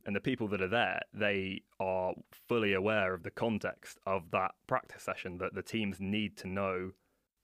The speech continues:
literally the limit of how fast their car can go. And, and there was almost even a, a battle for the top of the timing sheets in practice, which, you know, you see sometimes at other tracks, sometimes at, when Formula One will go to a new track, it's important to see who's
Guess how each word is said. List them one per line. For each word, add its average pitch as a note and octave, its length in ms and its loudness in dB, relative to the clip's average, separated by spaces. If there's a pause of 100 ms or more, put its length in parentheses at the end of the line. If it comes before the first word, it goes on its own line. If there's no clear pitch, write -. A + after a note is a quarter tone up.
(120)
literally G#2+ 460 0
the F#2 280 4
limit G2+ 380 2
of G2 120 -2
how G#2 180 2
fast G2+ 340 -2
their G2 160 2
car F#2+ 240 -2
can G2+ 160 -6
go. G#2 280 2
And, F2+ 180 -8
and F#2+ 260 -6
there F#2+ 160 -2
was F#2+ 140 0
almost G#2+ 540 0 (680)
even G#2 280 2
a, G2 120 0
a G2 120 0
battle G2+ 360 0
for G2+ 420 2
the F#2 140 0 (240)
top A2 220 0
of G#2 80 2
the F#2+ 80 2
timing F#2+ 320 0
sheets F#2+ 260 -4
in F#2+ 120 -4
practice, G2+ 480 -2
which, F#2+ 320 -8
you A2+ 120 -2
know, G#2 80 2
you G#2+ 140 2
see C3 180 -2
sometimes G#2+ 520 0
at G2 60 -2
other F#2 180 -2
tracks, - 320 -4
sometimes G2 400 -2
at, F#2+ 120 -2 (460)
when G2+ 140 2
Formula G2+ 300 4
One G2 160 2
will F#2+ 80 -2
go G2 120 0
to F#2+ 160 -2
a F2+ 40 0
new G#2+ 240 2
track, - 300 -6
it's - 220 -12
important G2+ 380 0
to F#2 80 -8
see F#2 180 -8
who's F#2 300 -6